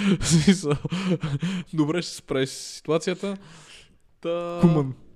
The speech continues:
Speaker 1: Да. А, и, и само ще бъде по-добре за Тотнъм. Тотнъм се намесят интензивно за борбата за титлата. Според мен ще от-, от-, оп-, опляскат някакви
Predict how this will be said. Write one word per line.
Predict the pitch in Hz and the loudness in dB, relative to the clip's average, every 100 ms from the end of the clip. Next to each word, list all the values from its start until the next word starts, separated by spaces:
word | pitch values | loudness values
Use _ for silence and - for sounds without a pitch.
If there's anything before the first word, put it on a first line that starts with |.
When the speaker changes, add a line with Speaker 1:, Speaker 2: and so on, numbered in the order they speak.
| - 180 151 160 | -10 -10 -8 -8
Speaker 1:
Да. | 160 165 165 160 - - - 226 233 - 180 _ - - - - - 190 - | -4 -4 -4 -6 -6 -12 -12 -8 -8 -8 -16 _ -20 -20 -18 -16 -16 -18 -14
А, | 160 156 156 156 95 | -10 -8 -8 -10 -10
и, | 175 160 151 | -10 -8 -6
и | |
само | 143 196 202 | 0 2 2
ще | |
бъде | 190 196 | 4 2
по-добре | - 175 170 | 4 2 2
за | 151 | -2
Тотнъм. | 139 127 | -4 -6
Тотнъм | 127 170 185 | -2 -2 -2
се | 160 156 | -4 -4
намесят | 143 156 160 156 | -2 -4 -4 -8
интензивно | 143 139 143 160 | -6 -2 0 0
за | 143 143 | 0 -2
борбата | 135 127 127 | -2 -4 -4
за | 127 120 | -8 -12
титлата. | - - - | -18 -20 -20
Според | - - | -16 -12
мен | 123 135 139 113 135 | -10 -8 -8 -10 -12
ще | - 135 131 123 98 50 | -6 -4 -2 -4 -8 -10
от-, | - 87 - - | -10 -10 -10 -2
от-, | 147 - - - - | -2 -4 -20 -12 -6
оп-, | 135 - - | -6 -4 -4
опляскат | 139 143 151 - - | -2 2 2 0 -8
някакви | 135 127 - | -4 -4 -6